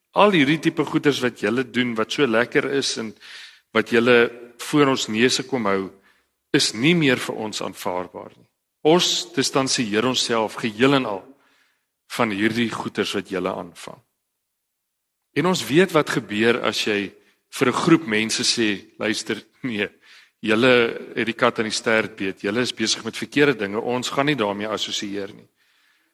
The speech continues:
Daar kom van hulle kant af 'n ongelooflike stuk weerstand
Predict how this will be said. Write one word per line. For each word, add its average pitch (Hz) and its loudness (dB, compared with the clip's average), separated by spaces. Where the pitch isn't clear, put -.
Daar 127 6
kom 175 6
van 131 2
hulle 147 4
kant 113 0
af 101 -6
'n 127 -4
ongelooflike 110 -2
stuk - -4
weerstand - -2